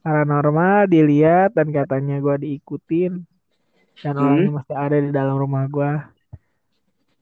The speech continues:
Speaker 2: Ikut ke dalam rumah lu gitu jadinya?
Speaker 1: Ya, ikut.
Speaker 2: Absurd banget. Terus abis gitu jadi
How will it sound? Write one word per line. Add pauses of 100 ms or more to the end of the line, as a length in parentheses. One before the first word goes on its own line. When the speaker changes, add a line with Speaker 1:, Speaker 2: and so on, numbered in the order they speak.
Speaker 2:
Ikut
ke
dalam
rumah
lu
gitu
jadinya? (260)
Speaker 1:
Ya,
ikut. (2500)
Speaker 2:
Absurd
banget.
Terus
abis
gitu
jadi